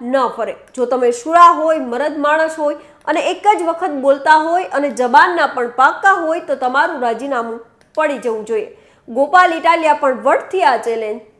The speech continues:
સ્વીકારે છે. તો બીજી તરફ આ બધાની વચ્ચે વાંકાનેરના ધારાસભ્ય જીતુ સોમાણીએ પણ એન્ટ્રી કરી હતી. કાંતિ અમૃતિયાને સમર્થન કરતા તેમણે કહ્યું હતું કે અમે ચેલેન્જ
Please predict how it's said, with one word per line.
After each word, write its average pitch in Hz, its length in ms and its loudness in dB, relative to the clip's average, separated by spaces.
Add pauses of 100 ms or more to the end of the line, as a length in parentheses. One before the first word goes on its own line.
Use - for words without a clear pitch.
(100)
સ્વીકારે 233 480 -4
છે. - 120 -8
તો - 380 -2
બીજી 359 260 0
તરફ 370 360 6
આ 311 120 8
બધાની 302 460 4
વચ્ચે 320 460 0
વાંકાનેરના 277 680 2
ધારાસભ્ય 277 580 -2
જીતુ 240 340 -8
સોમાણીએ 311 540 0
પણ 233 280 -2
એન્ટ્રી 294 300 -2
કરી 330 280 -2
હતી. 277 240 -6 (360)
કાંતિ 320 400 2
અમૃતિયાને 381 600 0
સમર્થન 349 500 -2
કરતા 311 360 2
તેમણે 277 280 -2
કહ્યું 277 480 -2
હતું 320 260 -4
કે 339 100 -2
અમે 311 320 2
ચેલેન્જ 254 440 -4